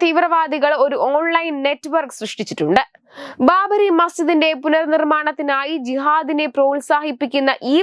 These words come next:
പ്ലാറ്റ്ഫോം ഉത്തർപ്രദേശ് മുഖ്യമന്ത്രി യോഗി ആദിത്യനാഥിനെ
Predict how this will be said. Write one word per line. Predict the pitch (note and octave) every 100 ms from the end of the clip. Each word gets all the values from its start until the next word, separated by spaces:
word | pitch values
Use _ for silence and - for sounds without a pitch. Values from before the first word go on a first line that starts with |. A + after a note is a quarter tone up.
| -
പ്ലാറ്റ്ഫോം | D4 B3 - G3+ G#3+ D#4 - E4 C4 D4
ഉത്തർപ്രദേശ് | D4 G4+ F4 F4+ F4 - C#4+
മുഖ്യമന്ത്രി | D4 F4+ D#4+ D4+ D4 C#4 C4+
യോഗി | D4 C#4+ D#4 D4
ആദിത്യനാഥിനെ | C#4 F4 - D#4+ D#4 C#4+ C#4